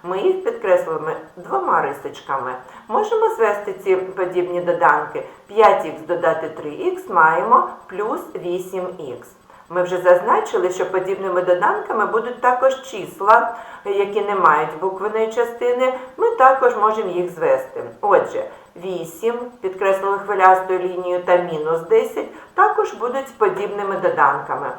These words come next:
Або інакше називають подібними членами многочлена. Вісім відняти десять маємо мінус два, і в результаті ми звели подібні члени многочлена, одержали результат.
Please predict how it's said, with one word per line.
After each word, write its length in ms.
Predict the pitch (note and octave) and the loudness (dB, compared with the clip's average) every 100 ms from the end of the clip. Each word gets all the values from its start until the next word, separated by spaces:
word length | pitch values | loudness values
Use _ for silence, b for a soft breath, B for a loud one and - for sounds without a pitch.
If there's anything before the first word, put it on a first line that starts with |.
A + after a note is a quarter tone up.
| B B | B B
Або 300 | G3+ C#4 A#4+ - - | 4 8 6 4 -2
інакше 500 | B3 C4 B3+ - A3+ | 4 6 6 2 -2
називають 680 | A3+ A3+ A3+ A3 A3 G#3+ B B | 0 0 6 8 8 4 B B
подібними 600 | G3+ F#3+ G3 F3+ F3+ F3 | 0 0 0 -2 0 -2
членами 480 | - A3+ G#4 G#4 A3 | -2 -2 0 0 0
многочлена. 880 | F#3 F3 F3 E3 D#3+ D3 C#3+ D3 C#3+ B - | 0 0 0 -4 -6 -6 -2 -2 -4 B -12
Вісім 360 | F#3 G3 F#3+ F3 | -10 -8 -6 -4
відняти 420 | F3 F3 F3 E3+ | -2 0 0 0
десять 480 | E3+ F3 E3+ E3 E3+ | 0 0 0 -6 2
маємо 460 | E3 D#3+ D#3 D#3 | 4 4 4 -2
мінус 400 | D#3+ D#3 C#3+ C#3 C3+ | -4 -4 -6 -8 -8
два, 360 | D3+ G#3 - B B - | 4 6 6 B B -2
і 120 | F#3+ | 0
в 40 | F#3 | 0
результаті 680 | F#3 F#3 F3+ G3 F#3 F3+ | 0 0 2 4 4 2
ми 340 | F3+ F3+ E3 B B - | 0 2 0 B B -4
звели 640 | E3 D#3+ F3 F#3+ F3 D#3+ - - | -4 -2 2 4 2 0 -6 0
подібні 480 | F3+ F3 F3 F3 E3 | 2 4 2 0 -4
члени 360 | F#3 A3 A4 | -2 0 2
многочлена, 840 | G#3+ F#3+ G3 F3+ - D3 C#3+ D3+ D#3+ | 0 -2 -2 -2 -4 -4 -2 0 0
одержали 460 | A#3 G#4 F#4 B3 | 0 0 2 2
результат. 580 | F#3+ - F3 - B2 A2 | 2 0 -4 0 0 2